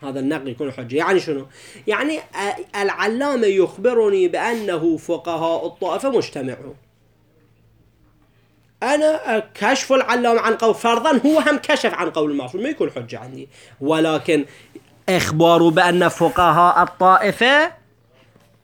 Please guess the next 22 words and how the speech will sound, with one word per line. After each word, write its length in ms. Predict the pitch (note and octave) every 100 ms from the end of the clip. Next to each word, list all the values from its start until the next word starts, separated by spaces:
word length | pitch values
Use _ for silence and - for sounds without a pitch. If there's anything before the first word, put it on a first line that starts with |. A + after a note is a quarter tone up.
| _ _ D3
يكون 420 | D#3+ A3 A3 E3
حجة 380 | - E3+ C#3 B2+
عندي. 440 | C3+ C3 C3+ C#3+ -
إذا 260 | G3 F#3+
إيش 180 | D#3+ -
وقت؟ 320 | G3 G3 F3+ - _ -
إذا 180 | G3+ F3+
أنا 280 | E3 G3 G#3+
مثلًا 260 | D#3+ G3+
أعتقد 440 | F3 D#3+ F#3+ F#3 C#3
بقاعدة 460 | C3+ C#3+ D3+ D#3 -
اللطف، 380 | C3 A#2+ A#2 - _ _ _ _ _ _ _
أنا 140 | G#3 A#3+
أعتقد 400 | F#3 G#3 A#3+ G#3
بقاعدة 400 | G#3+ D#3 E3 C#3
اللطف، 240 | C#3+ C#3 C3 - - -
فالعلامة 920 | - - F#3+ F3+ F3+ F#3 A3 C#4+ C4+
دي 180 | A#3 G3
ينقل 320 | G3 F#3+ B3
لي 240 | B3+ B3+ G#3
إجماع 340 | E3 A3 G3
الفقهاء، 600 | G3 - D#3 C#3 C#3+ B2+